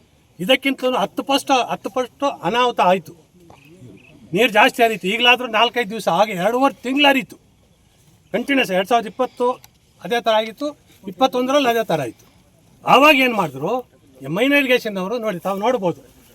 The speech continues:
ಪೈಪ್‌ಗಳನ್ನ ಅಲ್ಲಿ ಇಲ್ಲಿ ತಂದು ಹಾಕಿದ್ದಾರೆ. ಏನೋ ನಾವು ಇದು ರೆಡಿ ಮಾಡ್ತೀವಿ ಅಂತ, ಏನು ರೆಡಿ ಮಾಡಲಿಲ್ಲ, ಅಲ್ಲೇ ಮರ್ತೋದ್ರು. ಅದಾದ್ಮೇಲೆ ಏನ್ ಮಾಡಿದ್ರು, ಎರಡನೇ ಹಂತದ ಕೆ ಸಿ ವ್ಯಾಲಿ ಅಂತ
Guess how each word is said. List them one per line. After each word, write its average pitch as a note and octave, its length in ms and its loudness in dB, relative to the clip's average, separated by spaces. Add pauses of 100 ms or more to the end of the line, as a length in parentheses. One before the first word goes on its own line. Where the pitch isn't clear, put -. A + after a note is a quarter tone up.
(140)
ಪೈಪ್‌ಗಳನ್ನ A#3 480 2
ಅಲ್ಲಿ A3+ 180 0
ಇಲ್ಲಿ A3+ 160 -2
ತಂದು F#3+ 260 -2
ಹಾಕಿದ್ದಾರೆ. E3+ 360 -2 (720)
ಏನೋ G#3 240 -2
ನಾವು G3 160 0
ಇದು F3+ 100 -2
ರೆಡಿ A#3 160 0
ಮಾಡ್ತೀವಿ F3+ 360 -2
ಅಂತ, A2+ 100 -14 (520)
ಏನು A#3 540 4
ರೆಡಿ A3 200 -6
ಮಾಡಲಿಲ್ಲ, G#3 240 -6
ಅಲ್ಲೇ G3 160 -2
ಮರ್ತೋದ್ರು. F3+ 480 0 (600)
ಅದಾದ್ಮೇಲೆ B3 540 2
ಏನ್ A#3+ 100 -2
ಮಾಡಿದ್ರು, G#3+ 600 0 (1500)
ಎರಡನೇ G#3+ 280 0
ಹಂತದ C4+ 320 2
ಕೆ A#3+ 220 0
ಸಿ B3 100 -2
ವ್ಯಾಲಿ A3 260 0
ಅಂತ D#3+ 180 -4